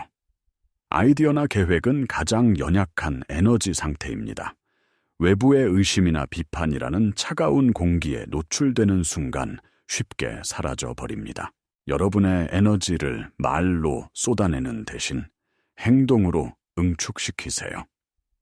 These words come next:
고요함 속에서 여러분의 비전을 키우고 그 에너지가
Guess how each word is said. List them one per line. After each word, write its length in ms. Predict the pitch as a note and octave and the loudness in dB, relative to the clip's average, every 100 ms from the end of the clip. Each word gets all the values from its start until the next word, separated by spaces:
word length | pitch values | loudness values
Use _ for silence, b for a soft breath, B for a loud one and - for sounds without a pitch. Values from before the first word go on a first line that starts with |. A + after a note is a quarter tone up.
| _ _ _ | _ _ _
고요함 460 | - D2 C#2+ D#2 C#2+ | -4 -2 0 -2 -4
속에서 640 | - C#2+ G1+ - G2+ F2 _ _ - | -6 -6 -6 -4 -6 -6 _ _ -6
여러분의 500 | C2 D2 C2 B1 A1+ - | -4 -2 -4 -6 -8 -8
비전을 580 | F2 F2+ D#2 B1+ A#1 - | -4 -2 -2 -6 -10 -12
키우고 580 | - F2+ B1 G#1+ - - - _ _ _ _ _ | -6 -6 -6 -8 -10 -10 -14 _ _ _ _ _
그 200 | - G#2+ | 0 2
에너지가 720 | C#2+ F#2+ B2+ G#2 G2+ E2+ | 2 2 2 -2 -4 -4